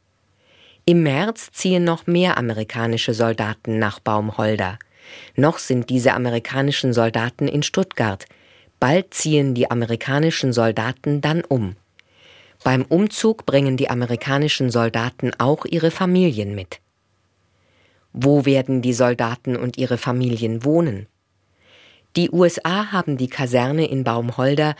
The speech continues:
für etwa eine Milliarde Euro erneuert. Die U S A haben die Kaserne auch größer gemacht.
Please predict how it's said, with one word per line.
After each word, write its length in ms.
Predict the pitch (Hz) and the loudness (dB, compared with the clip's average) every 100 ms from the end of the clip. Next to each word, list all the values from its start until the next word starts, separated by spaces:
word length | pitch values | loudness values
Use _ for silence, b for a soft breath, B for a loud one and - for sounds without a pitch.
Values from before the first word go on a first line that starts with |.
| B B B | B B B
für 180 | - 147 | -2 -2
etwa 360 | - 143 135 - | 0 0 0 0
eine 260 | 160 185 | 2 2
Milliarde 640 | 180 165 127 117 131 147 113 | 2 0 0 -2 0 0 2
Euro 380 | 123 123 127 | 0 2 0
erneuert. 720 | 147 151 165 147 117 98 - - _ _ _ _ _ - | 0 0 0 2 0 -2 -10 -20 _ _ _ _ _ -6
Die 120 | 117 | -2
U 160 | 117 117 | 2 2
S 220 | - - | 2 -2
A 240 | 120 135 | 0 0
haben 280 | 147 120 120 | 0 -2 -2
die 120 | 110 | -4
Kaserne 600 | - 117 110 113 123 127 | -4 -2 0 0 0 -2
auch 220 | 127 131 - | -2 -4 -2
größer 460 | - 180 - 139 | 2 2 2 -2
gemacht. 500 | 110 107 92 - - | -2 -4 -6 -10 -20